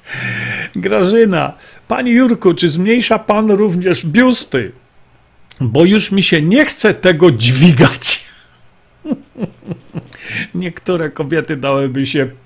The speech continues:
pociąć za to. E, sepsa, de-, Danusia. A, o tak, tak, tak. To, to bardzo dziękuję za ten, e, za ten, e,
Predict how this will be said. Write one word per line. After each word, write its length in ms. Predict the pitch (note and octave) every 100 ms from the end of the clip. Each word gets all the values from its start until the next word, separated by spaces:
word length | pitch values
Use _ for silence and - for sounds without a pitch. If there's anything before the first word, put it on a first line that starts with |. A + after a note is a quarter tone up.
| _
pociąć 580 | D4 C#4+ F#3+ G3+ D#3 C3
za 200 | A#2 A2
to. 200 | - G#2 _ - - - - - - -
E, 480 | B2+ B2 A#2+ A#2+ C3
sepsa, 1300 | - - G3+ - - - C#3 A#2+ G#2+ G2+ F#2+ G2+ A2 A2
de-, 880 | A#2 B2+ C#3 C3+ C3 B2+ B2+ B2 A#2+
Danusia. 600 | D3 F3 - B2+ A2 G#2+ - _ _ _ _ _ _ _ _ _ _ _ _ _ - _ _ - -
A, 200 | - C#4
o 100 | C4
tak, 240 | - D3+ -
tak, 220 | D3 -
tak. 260 | C#3 G2
To, 260 | - F#3 E3 -
to 160 | F3+
bardzo 280 | D#3 F#3+ F3+
dziękuję 340 | F3+ F#3 G#3 D3
za 140 | D#3
ten, 300 | D#3 D3 D3+ C#3+ C#3 B2+ C3+
e, 40 |
za 180 | B2 C#3+
ten, 360 | C#3+ C3 C3 C3
e, 260 | B2 A#2+